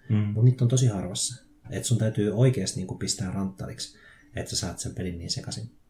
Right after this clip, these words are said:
Speaker 1: Mm.
Speaker 2: Ja sit se on just hyvä, koska osa sen pelin mekaniikasta on semmosia, kun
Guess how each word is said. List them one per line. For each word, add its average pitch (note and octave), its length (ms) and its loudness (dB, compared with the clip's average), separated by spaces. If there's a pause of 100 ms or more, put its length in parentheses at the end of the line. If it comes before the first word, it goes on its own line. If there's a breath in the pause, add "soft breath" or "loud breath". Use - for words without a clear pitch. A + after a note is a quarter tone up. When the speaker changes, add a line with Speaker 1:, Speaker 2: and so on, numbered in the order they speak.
Speaker 1:
Mm. G#2 260 2 (140)
Speaker 2:
Ja A#2+ 100 6
sit D3 140 4
se - 80 2
on F3 60 2
just E3+ 140 -4
hyvä, G#3 100 4
koska A#2+ 280 2 (380 loud breath)
osa D#3+ 200 4
sen B2+ 140 6
pelin B2 180 8
mekaniikasta A2+ 580 4
on A2+ 80 4
semmosia, F#2+ 360 0
kun - 220 -4